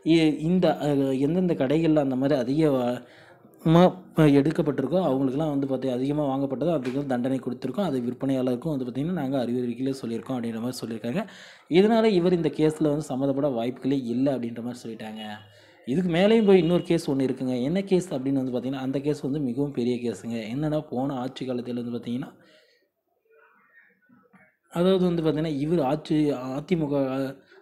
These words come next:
ஆட்சி காலத்துல வந்து பார்த்திங்கன்னா, இவரே வந்து பார்த்திங்கன்னா, போக்குவரத்துறை அமைச்சரா இருந்தாருங்க. நம்ம ஜெயலலிதா அம்மாவால் நியமிக்கப்பட்ட ஒரு போக்குவரத்துறை அமைச்சரா இருந்தாருங்க. அப்போது என்ன பண்ணியிருந்தார் அப்படின்னா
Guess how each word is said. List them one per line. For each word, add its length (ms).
ஆட்சி 240
காலத்துல 360
வந்து 140
பார்த்திங்கன்னா, 340
இவரே 240
வந்து 200
பார்த்திங்கன்னா, 320
போக்குவரத்துறை 600
அமைச்சரா 360
இருந்தாருங்க. 360
நம்ம 200
ஜெயலலிதா 420
அம்மாவால் 440
நியமிக்கப்பட்ட 560
ஒரு 140
போக்குவரத்துறை 560
அமைச்சரா 340
இருந்தாருங்க. 440
அப்போது 560
என்ன 180
பண்ணியிருந்தார் 800
அப்படின்னா 440